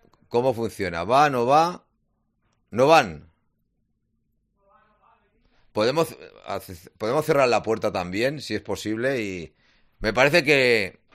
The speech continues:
que no vamos a poder hacer nada. Lo siento, pero hoy las, los hados del destino,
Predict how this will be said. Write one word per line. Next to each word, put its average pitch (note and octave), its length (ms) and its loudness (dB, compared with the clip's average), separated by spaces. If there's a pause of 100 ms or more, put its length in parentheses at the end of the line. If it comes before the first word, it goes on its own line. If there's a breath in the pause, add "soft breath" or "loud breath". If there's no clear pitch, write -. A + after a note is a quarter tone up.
(160)
que G2+ 120 -6
no G#2+ 100 -2
vamos B2 220 2
a A2 80 0
poder A2 180 2
hacer G2 240 2
nada. G2 380 0
Lo F2 160 -4
siento, A2+ 360 -2
pero G2+ 520 -4 (400 loud breath)
hoy C3+ 440 4
las, G#2+ 640 0
los G2 300 -6
hados B2+ 180 2
del B2 160 0
destino, C3 680 -2